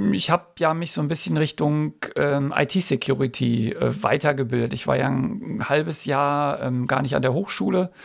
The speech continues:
und habe Studenten gequält, sondern ich habe ein halbes Jahr lang in einem,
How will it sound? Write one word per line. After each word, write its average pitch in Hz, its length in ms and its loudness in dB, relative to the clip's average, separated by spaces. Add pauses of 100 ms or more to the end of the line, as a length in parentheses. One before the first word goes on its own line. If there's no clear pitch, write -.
(240)
und - 80 -4
habe 143 120 4
Studenten 139 340 0
gequält, 151 460 0
sondern 139 180 -2
ich 131 140 -4
habe 143 140 0
ein 120 60 0
halbes 139 300 0
Jahr 113 160 2
lang 127 180 2
in - 140 -2
einem, 123 380 2